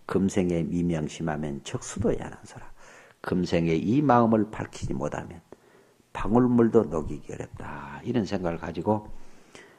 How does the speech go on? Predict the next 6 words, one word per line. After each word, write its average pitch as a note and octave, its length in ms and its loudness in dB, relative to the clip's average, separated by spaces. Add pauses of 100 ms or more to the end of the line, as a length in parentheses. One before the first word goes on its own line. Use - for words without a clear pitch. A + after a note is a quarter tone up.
공부를 E2 340 -4
하되 A2 340 2 (300)
말만 B2 680 6 (520)
안 E2 160 0
해도 D#2 220 -4 (100)
대단하다구만. - 840 -4